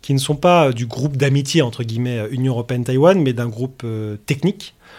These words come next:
euh, spécialisé sur les ingérences étrangères, et donc, euh, présidé par, euh, Raphaël Glucksmann.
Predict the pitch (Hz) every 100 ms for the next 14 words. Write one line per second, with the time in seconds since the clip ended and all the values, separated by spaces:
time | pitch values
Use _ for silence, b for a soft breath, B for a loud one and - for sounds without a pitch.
0 | B B 113 107 104 - 117 135 120 139
1 | - 120 104 101 104 113 170 165 131 -
2 | - _ _ _ 131 117 117 110 151 214
3 | 151 107 107 110 110 - 120 110 117 117
4 | 104 98 98 104 - 113 110 113 - 156
5 | 214